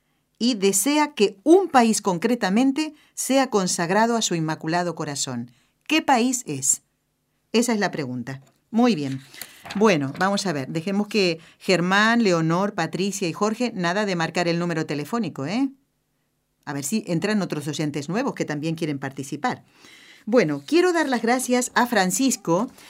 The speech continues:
que es un oyente que nos ha escrito desde Costa Rica, por lo que veo. Dice, "Desde este país que les debe tanto y agradece, le quieran. Costa Rica", dice, "un abrazo santo para las hermanas,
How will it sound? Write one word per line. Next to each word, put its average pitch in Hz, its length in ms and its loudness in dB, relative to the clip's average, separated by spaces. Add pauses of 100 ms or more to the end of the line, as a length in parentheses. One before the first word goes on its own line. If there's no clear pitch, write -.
(100)
que 226 100 2
es 247 120 2
un 269 100 4
oyente 247 600 4 (880)
que 214 120 4
nos 208 180 2
ha 262 40 6
escrito 277 640 2
desde 269 560 2
Costa 202 340 2
Rica, 220 360 2
por 170 160 0
lo 165 140 2
que 170 100 -2
veo. 196 300 2
Dice, 185 300 -2
"Desde 165 240 -2
este 220 180 0
país 240 500 0
que 175 140 -4
les 160 220 -2
debe 185 240 2
tanto 247 520 2
y 233 100 0
agradece, 185 640 -2
le 165 140 0
quieran. 147 400 -2
Costa 196 360 0
Rica", 190 360 -2
dice, 139 240 -10
"un 190 120 -4
abrazo 185 340 -4
santo 233 340 0
para 165 160 -4
las 151 200 -6
hermanas, 240 580 0